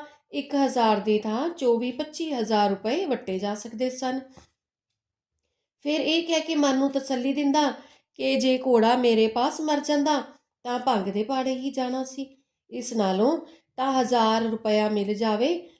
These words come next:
ਤਾਂ ਉਹ ਲਾਹੇਦਾ ਹੈ।" ਉਹ ਤਿੰਨ ਚਾਰ ਫੇਰੇ ਮਾਰ ਚੁੱਕਾ ਸੀ, ਪਰ ਉਸ ਨੂੰ ਪੈਸੇ ਨਹੀਂ ਸਨ ਮਿਲ ਰਹੇ। ਆਖਿਰ ਉਸ ਨੇ ਸੋਚਿਆ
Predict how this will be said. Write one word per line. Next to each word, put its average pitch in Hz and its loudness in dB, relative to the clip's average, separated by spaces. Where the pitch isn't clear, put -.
ਤਾਂ 247 -6
ਉਹ 262 4
ਲਾਹੇਦਾ 190 0
ਹੈ।" 180 -12
ਉਹ 269 2
ਤਿੰਨ 233 -2
ਚਾਰ 202 0
ਫੇਰੇ 214 -2
ਮਾਰ 277 -2
ਚੁੱਕਾ 277 -6
ਸੀ, 269 -6
ਪਰ 254 -2
ਉਸ 233 -4
ਨੂੰ 320 -2
ਪੈਸੇ 214 0
ਨਹੀਂ 202 0
ਸਨ 285 -2
ਮਿਲ 269 -2
ਰਹੇ। 262 -4
ਆਖਿਰ 247 0
ਉਸ 226 -4
ਨੇ 202 0
ਸੋਚਿਆ 226 -2